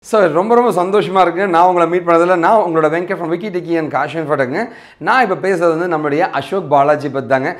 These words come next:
சிவில் இன்ஜினியர், சாஃப்ட்வேர் இன்ஜினியர் ஆக முடியுமாங்க? சார், சிவில் இன்ஜினியர் பார்த்தீங்கன்னா வந்து சாஃப்ட்வேர் இன்ஜினியரிங்கான கோடிங் கத்துக்க முடியுமா? ப்ரோக்ராம் பண்ண முடியுமா? ஒரு இன்ஜினியர் ஆக முடியுமா? வேலைக்கு போக முடியுமான்ட்டு நமக்குள்ள ஒரு ஆயிரத்தெட்டு கேள்வி இருக்குங்க.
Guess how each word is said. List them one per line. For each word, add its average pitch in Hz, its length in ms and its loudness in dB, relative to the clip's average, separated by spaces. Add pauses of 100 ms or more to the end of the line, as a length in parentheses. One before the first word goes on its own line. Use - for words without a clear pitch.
(140)
சிவில் 269 400 -2
இன்ஜினியர், 190 480 0
சாஃப்ட்வேர் 196 180 -2
இன்ஜினியர் 170 240 0
ஆக 147 200 0
முடியுமாங்க? 120 600 -2 (420)
சார், - 180 -2
சிவில் 262 340 -2
இன்ஜினியர் 196 380 0
பார்த்தீங்கன்னா 165 300 2
வந்து 160 200 -2
சாஃப்ட்வேர் 185 440 2
இன்ஜினியரிங்கான 156 500 -2
கோடிங் 220 240 4
கத்துக்க 160 240 0
முடியுமா? 127 500 0 (220)
ப்ரோக்ராம் 220 400 4
பண்ண 151 220 -2
முடியுமா? 127 520 0 (140)
ஒரு 180 220 2
இன்ஜினியர் 233 280 0
ஆக 180 220 4
முடியுமா? 170 280 -2
வேலைக்கு 190 380 2
போக 165 240 0
முடியுமான்ட்டு 170 400 0 (200)
நமக்குள்ள 226 320 0
ஒரு 202 80 4
ஆயிரத்தெட்டு 190 600 -2
கேள்வி 175 240 0
இருக்குங்க. 147 300 -4